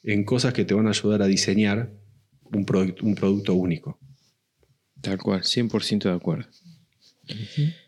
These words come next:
Speaker 2: Bueno, chicos, em,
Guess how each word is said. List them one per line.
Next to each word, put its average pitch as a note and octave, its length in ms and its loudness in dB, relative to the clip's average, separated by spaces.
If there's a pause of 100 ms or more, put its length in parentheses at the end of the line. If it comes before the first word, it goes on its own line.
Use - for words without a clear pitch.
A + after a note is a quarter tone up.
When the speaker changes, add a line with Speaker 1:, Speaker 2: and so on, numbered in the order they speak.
(680)
Speaker 2:
Bueno, B2 220 4
chicos, - 720 0
em, A2 600 -2